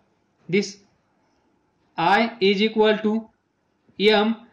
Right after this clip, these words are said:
divided by V, magnetic dipole moment per unit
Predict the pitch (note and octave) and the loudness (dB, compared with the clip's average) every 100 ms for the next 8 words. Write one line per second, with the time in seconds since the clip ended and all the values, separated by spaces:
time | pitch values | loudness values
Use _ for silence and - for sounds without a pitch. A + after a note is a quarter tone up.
0 | _ _ - E3+ F#3+ G3+ G#3 G#3+ A3 A3 | _ _ -4 2 2 4 2 2 0 -2
1 | - - D#3 G#3+ A3 - _ _ _ _ | -10 -8 -2 0 -2 -10 _ _ _ _
2 | E3 F3+ G3 G3+ A#3+ A#3 - - E3+ F#3 | -4 -2 0 0 -2 -6 -20 -8 -2 0
3 | G3+ A#3 A3+ G3+ B3+ A3+ G3 G3 - - | 2 0 0 -2 0 2 2 -2 -10 -20
4 | _ _ - C4 C#4+ D4 - G3+ G#3+ A3+ | _ _ -4 0 2 0 -4 -6 -2 0